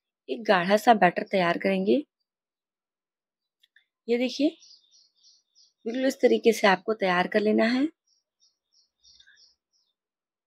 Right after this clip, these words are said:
ये बिल्कुल रेडी है। तो फ्रेंड्स, यहाँ पर मैंने आटा लगा रखा था पहले से ही, गेहूं का आटा है। आप, आपका आटा अगर पहले से ही बचा हुआ हो तो आप उसे बना सकते हैं। रोटी का आटा है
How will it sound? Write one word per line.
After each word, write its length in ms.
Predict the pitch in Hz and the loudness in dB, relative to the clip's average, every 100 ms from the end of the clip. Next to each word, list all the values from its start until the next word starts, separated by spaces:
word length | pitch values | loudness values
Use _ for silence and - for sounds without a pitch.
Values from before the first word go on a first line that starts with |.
| _ _ 226 | _ _ -10
ये 80 | 226 | -6
बिल्कुल 260 | 240 254 | -2 4
रेडी 260 | 247 233 247 | 4 4 2
है। 100 | 285 | 2
तो 460 | - _ _ _ 262 | 0 _ _ _ 0
फ्रेंड्स, 400 | 311 415 - - _ _ | 2 0 -6 -20 _ _
यहाँ 220 | 247 277 | -6 -4
पर 180 | 302 285 | 0 0
मैंने 300 | 277 247 269 320 - - _ | 4 4 4 2 -4 -20 _
आटा 240 | 214 208 233 | -4 0 4
लगा 280 | 220 196 | 6 6
रखा 260 | 196 202 226 | 4 2 0
था 100 | 220 | -4
पहले 280 | - 202 196 | 2 2 2
से 160 | 208 226 | 2 2
ही, 120 | 233 | 2
गेहूं 300 | 202 220 254 | 4 4 4
का 120 | 262 | 4
आटा 220 | 240 220 226 | 4 4 2
है। 160 | 262 320 _ - - - - | -2 -4 _ -20 -20 -16 -8
आप, 200 | 277 - - _ - - - | -8 -8 -20 _ -20 -12 -6
आपका 300 | 208 - 240 | -6 -2 0
आटा 220 | 226 233 | 2 2
अगर 140 | 226 226 | 2 0
पहले 280 | 202 190 | -2 -2
से 160 | 208 233 | -2 0
ही 80 | 226 | 2
बचा 280 | 190 180 208 | 2 2 4
हुआ 260 | 202 202 208 | 4 6 4
हो 200 | 240 - _ - - _ | 4 0 _ -20 -20 _
तो 80 | - | -2
आप 220 | - 214 208 | 0 -2 -6
उसे 220 | - 254 | -8 -2
बना 240 | 220 185 196 | 0 2 0
सकते 300 | 214 - 247 | -2 -6 -2
हैं। 220 | 302 285 | 0 2
रोटी 260 | 226 220 262 | 2 0 -4
का 140 | 277 | -2
आटा 260 | 247 240 262 | -2 -2 0
है 160 | 285 | 0